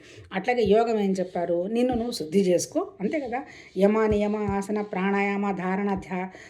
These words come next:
ఆ, ప-, ధ్యాన, ప్రత్యాహార అంటే ఏంటి, నీ శరీరాన్ని శుద్ధి చేసుకో, నీ ప్రాణాన్ని శుద్ధి చేసుకో, నీ మనసును శుద్ధి చేసుకో. శుద్ధి చేసుకున్న తర్వాత నువ్వు సమాధి స్థితికి వెళ్తావు, సమస్థితిలో ఉంటావు, అదే కైవల్యం అవుతుంది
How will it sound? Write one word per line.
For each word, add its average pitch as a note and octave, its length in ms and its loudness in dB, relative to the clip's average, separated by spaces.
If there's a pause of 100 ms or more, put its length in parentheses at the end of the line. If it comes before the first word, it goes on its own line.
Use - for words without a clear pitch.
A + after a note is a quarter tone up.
(160)
ఆ, F#3+ 380 2 (120)
ప-, F#3+ 220 4
ధ్యాన, F#3+ 380 -2
ప్రత్యాహార G#3 600 -2
అంటే G#3 280 -6
ఏంటి, G#3+ 340 -10
నీ G#3+ 120 0
శరీరాన్ని F3 480 0
శుద్ధి G#3 300 -4
చేసుకో, C4 380 0 (360)
నీ F#3 100 0
ప్రాణాన్ని F#3 480 0
శుద్ధి A3 320 -6
చేసుకో, E4+ 360 -2 (280)
నీ G3+ 60 2
మనసును F#3 420 2
శుద్ధి G#3 320 -8
చేసుకో. D#4+ 380 -4 (200)
శుద్ధి D4 220 2
చేసుకున్న A3 420 2
తర్వాత G#3 220 2
నువ్వు F#3+ 200 0
సమాధి F#3+ 400 0
స్థితికి G#3 320 -4
వెళ్తావు, G3+ 220 -2
సమస్థితిలో F#3+ 560 -4
ఉంటావు, G3 360 -4 (280)
అదే G3+ 200 6
కైవల్యం E3+ 520 0
అవుతుంది E3 480 -2